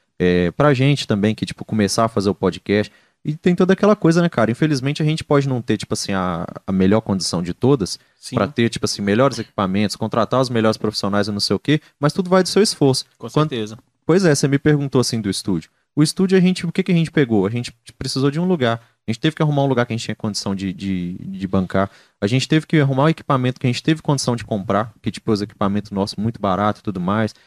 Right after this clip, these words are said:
Speaker 1: A gente pesquisou muito, pesquisou webcam, foi muito teste, tipo, e a gente não tinha como ficar errando,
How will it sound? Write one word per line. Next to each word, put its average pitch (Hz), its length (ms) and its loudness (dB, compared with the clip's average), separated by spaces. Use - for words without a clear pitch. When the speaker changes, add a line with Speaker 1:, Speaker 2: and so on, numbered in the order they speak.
Speaker 1:
A - 40 -4
gente 123 140 -4
pesquisou 131 400 0
muito, 123 380 2
pesquisou 117 440 0
webcam, 110 500 0
foi 113 160 -2
muito 123 240 -4
teste, 110 520 0
tipo, - 300 -2
e 131 60 4
a 139 40 6
gente 175 240 2
não 202 140 4
tinha 247 200 0
como 214 220 0
ficar 156 320 2
errando, 127 480 4